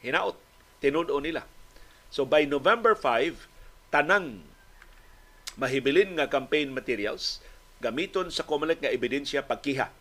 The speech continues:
sa mga kandidato o kandidata nga tag-iya anang wa hipusa, wa mahipos nga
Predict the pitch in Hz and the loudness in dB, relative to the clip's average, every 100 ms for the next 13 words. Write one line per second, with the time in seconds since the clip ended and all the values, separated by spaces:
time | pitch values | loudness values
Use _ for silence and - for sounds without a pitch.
0 | - - - - - 123 123 123 117 110 | -20 -20 -20 -20 -14 -10 -6 -4 -4 0
1 | 123 139 151 110 113 107 123 120 110 113 | 2 2 0 -2 -6 0 0 0 -2 -4
2 | 107 101 110 - - - - - - - | -4 -6 -8 -8 -18 -20 -20 -20 -20 -14
3 | - 120 110 123 107 117 131 127 110 85 | -10 -8 -2 -2 -2 -6 -8 -6 -6 -8
4 | - 120 110 113 143 90 71 - - - | -4 -2 -2 -4 -6 -6 -10 -10 -12 -18
5 | - - - 117 117 98 - | -20 -20 -20 -8 -6 -6 -8